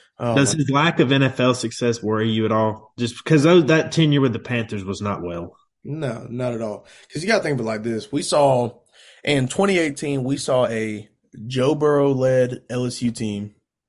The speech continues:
Speaker 1: with all, you had Ja'Marr Chase, you had Justin Jefferson, you had Clyde Edwards-Helaire, you still had that defense with Patrick Queen, Grant Delpit, Greedy Wood.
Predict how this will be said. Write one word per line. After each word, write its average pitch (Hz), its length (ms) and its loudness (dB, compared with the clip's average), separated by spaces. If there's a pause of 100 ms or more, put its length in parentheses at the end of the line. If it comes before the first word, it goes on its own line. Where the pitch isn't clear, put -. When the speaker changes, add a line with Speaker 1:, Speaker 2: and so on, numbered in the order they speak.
(880)
Speaker 1:
with 120 180 0
all, 120 340 4
you 120 160 0
had 113 240 -2
Ja'Marr 113 300 -4
Chase, 147 500 0
you 113 160 -4
had 135 180 0
Justin 127 300 -2
Jefferson, 113 360 -6
you 113 120 -4
had 127 200 -4
Clyde 123 260 0
Edwards-Helaire, 110 600 -4
you 110 80 -4
still 135 220 -2
had 131 240 0
that 123 200 -2
defense 117 480 -6
with 110 260 -6
Patrick 113 340 -6
Queen, 117 400 -8
Grant 110 320 -6
Delpit, 113 340 -4
Greedy 117 220 -6
Wood. 117 160 -6